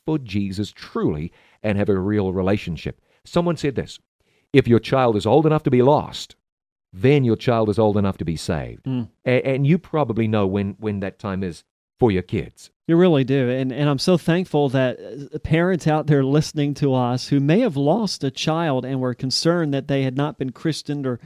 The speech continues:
Speaker 2: baptized before, uh, they died, they don't have to worry about that. Their faith is in God. The Lord will honor the parent's faith for their child.
Speaker 1: Yeah, that's absolutely right.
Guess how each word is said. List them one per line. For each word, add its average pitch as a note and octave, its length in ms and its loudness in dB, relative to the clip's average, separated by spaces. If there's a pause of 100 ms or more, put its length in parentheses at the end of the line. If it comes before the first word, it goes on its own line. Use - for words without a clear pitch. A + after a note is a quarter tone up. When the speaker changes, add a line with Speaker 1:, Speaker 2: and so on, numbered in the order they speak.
(300)
Speaker 2:
baptized D3 800 -2
before, D3 680 0 (360)
uh, B2+ 280 0
they C3 220 0
died, C#3+ 580 0 (360)
they F3+ 80 2
don't A3+ 160 4
have A3 140 2
to G#3+ 60 0
worry G3+ 240 2
about B2+ 300 -4
that. G#2+ 260 -10
Their D3+ 240 0
faith F3 400 -2
is E3 140 -4
in D#3+ 160 -6
God. D3 440 -4
The C3 120 -4
Lord D3 320 2
will C3+ 140 -2
honor C#3+ 420 -2
the A#2+ 100 -4
parent's C3+ 580 -6
faith B2 520 -6 (520)
for C#3 160 0
their D3+ 160 4
child. A3+ 520 -4
Speaker 1:
Yeah, A#2 280 4
that's C#3+ 300 0
absolutely G#2 520 0
right. D#2+ 340 -4